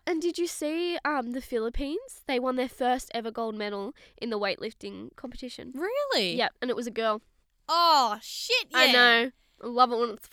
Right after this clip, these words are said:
Speaker 1: female.
Speaker 2: Oh,
Speaker 1: Um,
Speaker 2: wow.
Speaker 1: and she was crying. It was beautiful to see.
Speaker 2: I wanna
Speaker 1: She
Speaker 2: watch it.
Speaker 1: lifted, I think she lift-, so she actually lifted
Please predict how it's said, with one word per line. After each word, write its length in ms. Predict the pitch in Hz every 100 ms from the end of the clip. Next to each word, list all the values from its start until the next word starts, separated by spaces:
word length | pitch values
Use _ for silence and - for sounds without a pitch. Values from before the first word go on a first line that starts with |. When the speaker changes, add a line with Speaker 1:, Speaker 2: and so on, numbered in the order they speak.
| 240
Speaker 1:
female. 320 | 220 190 214 _
Speaker 2:
Oh, 240 | 359 381 403 403 427
Speaker 1:
Um, 480 | 494 523 571 480 339
Speaker 2:
wow. 80 | 254
Speaker 1:
and 100 | 202
she 120 | 269
was 180 | 247 233
crying. 720 | - - 254 208 214 190 170
It 80 | 240
was 280 | 226 233 - 226
beautiful 640 | 214 247 240 269 269 247
to 80 | 240
see. 320 | 233 240 226 233
Speaker 2:
I 120 | 285 311
wanna 180 | 330 320
Speaker 1:
She 80 | 302 285 254
Speaker 2:
watch 80 |
it. 20 | 208
Speaker 1:
lifted, 420 | 254 285 - -
I 200 | - - -
think 180 | 330
she 160 | 302 370
lift-, 500 | 320 311 - - - _ _ -
so 320 | 320 285 277
she 220 | - 311
actually 320 | 320 - 381
lifted 460 | 320 285 - 214 -